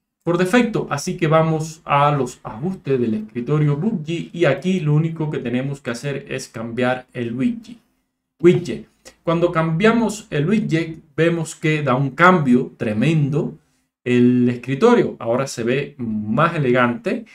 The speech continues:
y, eh, se ve el, digamos que esa, eh, esa elegancia de, eh, del tema a lo que estábamos usando por defecto.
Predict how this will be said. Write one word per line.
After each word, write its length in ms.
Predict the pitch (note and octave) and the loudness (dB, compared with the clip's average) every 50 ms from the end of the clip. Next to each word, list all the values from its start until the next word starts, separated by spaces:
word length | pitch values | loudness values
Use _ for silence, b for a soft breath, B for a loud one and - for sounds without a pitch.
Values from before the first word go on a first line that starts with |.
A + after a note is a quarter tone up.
| B B B B B B _ | B B B B B B _
y, 400 | C#3+ D3+ E3 F3 F3 - - - _ _ | -2 -2 -2 -2 -4 -6 -10 -16 _ _
eh, 420 | - C3+ B2 A#2+ A#2+ A#2 A2+ A2+ A2 | -8 -4 -2 -2 -2 -2 -4 -6 -8
se 300 | - - - A#2 A2+ A2 | -10 -12 -12 -10 -6 -2
ve 440 | A#2 C3 C3+ C#3+ D3 D3 C#3+ - _ _ _ | 0 2 2 2 2 -2 -6 -12 _ _ _
el, 920 | - - A2+ A2 A2 A2 A2+ A#2 A2+ A2+ A2 G#2+ A2 - - C3 A#2+ A#2 - | -12 -8 -4 -4 -2 -2 -2 -2 -2 0 0 -2 -2 -4 -4 -6 -8 -4 -2
digamos 540 | A#2+ A#2 B2 B2 C3+ D3+ C#3+ C3+ - - - | 0 2 4 4 4 2 0 -2 -4 -10 -12
que 380 | _ - A#2 A2+ A#2+ - - _ _ _ _ _ _ _ _ _ _ _ _ _ _ _ _ _ _ _ _ _ _ _ _ _ _ _ _ _ _ _ _ _ _ | _ -4 -4 -4 -4 -8 -16 _ _ _ _ _ _ _ _ _ _ _ _ _ _ _ _ _ _ _ _ _ _ _ _ _ _ _ _ _ _ _ _ _ _
esa, 540 | C#3 D#3 E3 D#3+ - - D3+ C#3 C3+ C3 C3 B2+ | 0 0 0 -2 -2 0 2 4 4 2 2 -2
eh, 500 | A#2 A#2 A#2 A2+ A2+ A2+ A2 G#2+ G#2+ G#2+ - - A#2+ A#2+ A#2+ - - - - - _ _ _ _ _ _ _ _ | -2 -2 -4 -4 -4 -6 -6 -6 -8 -10 -10 -14 -14 -14 -14 -16 -16 -18 -20 -20 _ _ _ _ _ _ _ _
esa 280 | D3 D3 D3 - D3 | -4 -4 -2 -2 0
elegancia 800 | B2+ B2 B2 C3 D3 D#3 D#3+ D#3+ D3+ - - C3+ B2+ C3 D3+ B B B B B B B B _ _ _ | 0 2 2 4 6 6 6 4 0 -2 -4 -4 -4 -4 -6 B B B B B B B B _ _ _
de, 440 | C3 B2 B2+ C#3 C#3 C#3+ C#3 C#3+ C#3 C#3+ | -8 -2 2 2 2 2 0 -2 -4 -4
eh, 260 | C3+ C#3 C3+ - - D3 | -4 -4 -4 -6 -10 -10
del 340 | C3 - A#2 A2 G#2+ G#2+ | -6 -4 -4 -4 -4 2
tema 420 | - F3 F3+ D#3+ D3 C#3 C#3 C#3 - | 4 4 6 6 4 0 -2 -6 -6
a 280 | - B2 B2 B2 A#2+ - _ | -6 -4 -4 -4 -6 -10 _
lo 180 | - C3 A#2 A#2 | -8 -6 -6 -6
que 80 | - B2 | -8 -14
estábamos 600 | - _ B2+ B2+ C3 C3 B2+ C3+ B2+ B2 - - | -12 _ 0 2 4 4 2 0 -4 -8 -12 -14
usando 560 | - B2+ A2 - - A#2+ A#2+ A#2 A2+ A#2 A#2 A2 | -16 -16 -12 -8 -4 -4 -4 -4 -4 -6 -6 -6
por 260 | - - B2 A#2+ A#2+ | -8 -8 -6 -6 -4
defecto. 480 | A#2 A2 A2 - B2 G#2+ - - - | -6 -6 -8 -10 -12 -12 -12 -16 -20